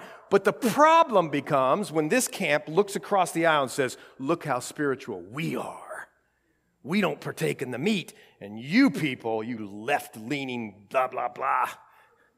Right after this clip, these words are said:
I can't believe, are you even saved?" people say. "You ought to be like us." And then these people over here, they hear that and they just laugh.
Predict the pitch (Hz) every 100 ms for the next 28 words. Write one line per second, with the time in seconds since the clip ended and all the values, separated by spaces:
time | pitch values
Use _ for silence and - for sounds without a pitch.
0 | _ _ _ _ _ _ _ _ _ _
1 | _ _ _ _ _ _ _ _ 196 180
2 | 185 165 143 139 147 110 123 202 247 175
3 | 127 110 - 113 98 98 - - _ _
4 | _ - 123 101 98 113 110 226 294 196
5 | 147 180 160 147 233 156 - - - -
6 | 170 175 180 311 - 233 165 170 185 160
7 | 156 226 135 143 131 262 208 131 131 131
8 | 147 - 123 151 208 185 98 - -